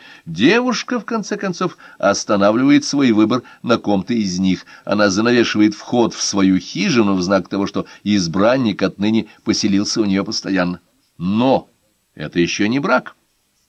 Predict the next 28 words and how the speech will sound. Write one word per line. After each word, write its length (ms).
а 140
нечто 380
вроде 280
обручения. 580
Когда 440
девушка 480
и 80
парень 320
убедились, 500
что 160
подходят 600
друг 260
другу 340
как 300
партнеры, 640
у 120
них 140
должны 360
родиться 460
двое 280
детей. 440
Лишь 260
после 560
этого 320
им 120
устраивают 640
пышную 460
свадьбу. 400